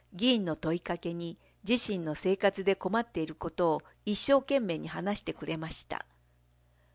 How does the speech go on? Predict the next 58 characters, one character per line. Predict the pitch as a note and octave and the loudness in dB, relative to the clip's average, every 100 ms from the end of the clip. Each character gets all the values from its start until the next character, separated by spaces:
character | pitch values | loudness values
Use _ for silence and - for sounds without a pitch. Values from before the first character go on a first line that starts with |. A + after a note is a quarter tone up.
| _ _ _ | _ _ _
最 | - - F#3+ | 0 6 6
後 | F#3 E3+ | 6 2
ま | E3+ | 2
で | D#3+ D#3+ | 0 -2
真 | - F#3 G#3 | -2 -4 0
剣 | A3+ G#3+ | 0 2
に | G#3 | 0
向 | G3+ | -2
き | - G#3+ | 2 2
合 | |
っ | G#3+ | 2
て | D#3+ | -4
く | - | -4
れ | E3+ | -4
た | E3+ D#3+ | -4 -4
生 | - F#3 | -2 -2
徒 | - | -4
た | D3+ D3+ | -8 -8
ち。 | - - - _ _ _ _ _ _ _ _ _ | -10 -14 -16 _ _ _ _ _ _ _ _ _
今 | - B3 G#3 | 12 12 12
回 | F3 E3 | 4 4
の | D#3 | 2
取 | E3+ F#3+ | 2 2
り | - | 4
組 | F#3+ F#3 | 2 2
み | |
が | F3+ F3 - - - | 0 0 -2 -20 -4
生 | - B3 | 6 8
徒 | - | 8
た | - D#3+ | 4 2
ち | - | 0
の | D#3 D#3 | -6 -6
主 | - - | -8 -2
権 | A#3+ B3 | 2 2
者 | - D#3+ | 0 -4
と | D#3+ | -4
し | - | -4
て | - D3+ | -4 -4
の | D3+ - - | -4 -8 0
第 | F3+ B3 G3+ E3 | 8 10 10 4
一 | - | -4
歩 | _ E3 | _ 2
の | D3+ - | 4 0
後 | E3+ - B3 | -2 6 8
押 | A3 - | 8 4
し | |
と | - D#3+ | -2 0
な | F#3+ | 0
る | F3 | -2
こ | - E3 | -2 -2
と | F#3 D#3 | 2 2
を | - | 0
願 | D#3 D#3 | -6 -8
っ | D#3 | -8
て | - D3+ | -6 -6
い | C#3 | -6
ま | C#3+ | -8
す。 | D#3+ - | -12 -16